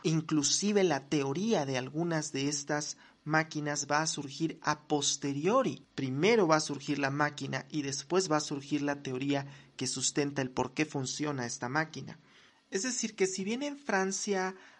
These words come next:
había técnica, había mayores avances en lo que respecta sobre todo a las ciencias naturales,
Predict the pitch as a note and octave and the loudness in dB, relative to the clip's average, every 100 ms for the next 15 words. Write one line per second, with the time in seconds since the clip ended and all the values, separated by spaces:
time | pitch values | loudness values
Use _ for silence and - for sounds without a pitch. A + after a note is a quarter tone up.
0 | _ - D#3 D#3 F3+ A3+ A#3 A3+ F#3 E3 | _ 2 2 2 -2 0 0 0 0 0
1 | D#3+ D#3+ D#3+ E3+ E3+ E3+ - D3+ D3 F3+ | -2 -4 -4 -4 -4 -6 -6 -4 -2 2
2 | G3+ F#3+ G3 G3 - D3 E3 F#3+ F#3+ D3+ | 4 4 2 -2 0 2 4 2 2 0
3 | D3+ D#3 D#3+ C#3 B2+ C3+ C3 B2+ - D#3 | 0 -2 -4 -4 -2 -2 -2 -2 -2 -2
4 | D#3+ D3 - - B2 B2+ D3+ E3 D#3 B2 | 0 -2 0 0 0 0 0 2 0 -2
5 | D3+ C#3+ D#3+ D3+ C#3 B2+ C3 C3 D3 D#3+ | -6 -6 -6 -8 -8 -2 0 2 0 -4